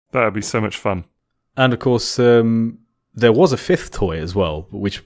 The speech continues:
Speaker 2: w-, wasn't in scale with them, but, you know, the little safety car, which was kind of what you need for a race scene, but we'll come back to that.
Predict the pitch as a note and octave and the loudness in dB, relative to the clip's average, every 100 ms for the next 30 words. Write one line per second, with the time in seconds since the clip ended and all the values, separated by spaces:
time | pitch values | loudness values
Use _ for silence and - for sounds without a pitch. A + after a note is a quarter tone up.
0 | _ G2+ F#2 A2 G#2 F#2+ F#2+ F2+ - G#2 | _ -6 2 2 2 -2 -4 -6 0 2
1 | G2+ F#2 E2 E2 E2 D#2+ F2+ - F#2 E2+ | 2 0 -4 -8 -10 -8 -8 -8 -10 -10
2 | E2 - F#2+ F#2 F#2 - G#2 - G2 - | -10 -6 -6 -4 -4 0 0 0 -8 -4
3 | E2+ E2 E2 E2+ - A2 F#2 E2+ F2 F2+ | -4 -4 -8 -10 -8 -6 -6 -4 -4 -2
4 | F#2+ - F2+ E2+ F#2 F#2+ - F#2 E2 D#2+ | -4 -4 -6 -2 -2 -2 -4 -6 -8 -8
5 | E2 F2+ G#2+ G2 G#2 - E2 E2 | -8 -4 -2 0 -2 -4 -8 -8